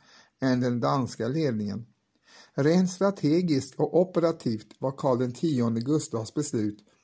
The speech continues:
om att inleda ett fälttåg mot Danmark ett oförnuftigt beslut, då han ännu inte hunnit avsluta sitt pågående fälttåg i Polen. Men för kungen och den svenska ledningen var Danmark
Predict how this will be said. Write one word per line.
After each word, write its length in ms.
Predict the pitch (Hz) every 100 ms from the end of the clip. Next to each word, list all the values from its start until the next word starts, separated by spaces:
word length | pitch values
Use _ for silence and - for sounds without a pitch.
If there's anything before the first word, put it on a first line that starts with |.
| _ _ _
om 200 | 135 143
att 240 | 143 - 170
inleda 460 | 175 143 117 113
ett 120 | 117
fälttåg 640 | - 170 135 101 - 113 127
mot 220 | 131 139
Danmark 520 | 127 104 104 104 104
ett 200 | 120 - _
oförnuftigt 840 | 170 147 - 117 127 143 - 156
beslut, 500 | 165 - 110 101 - _ _ - - _
då 180 | - 151
han 160 | 156 160
ännu 400 | 196 202 147 135
inte 220 | 180 156 120
hunnit 340 | 135 127 120
avsluta 760 | - 175 151 - - 113 113 120
sitt 220 | 127 117
pågående 580 | - 170 131 104 110 110
fälttåg 680 | - 143 131 101 - 110 113
i 60 |
Polen. 460 | 117 107 104 98 104 _ _ _ _ _ - - _
Men 240 | 147 156
för 80 | 180
kungen 580 | 180 156 170 196 202 196
och 140 | 175
den 160 | - 175
svenska 540 | 139 190 190 147 -
ledningen 600 | 131 156 151 120 113 117
var 200 | 131 135
Danmark 600 | 127 127 151 143 143 143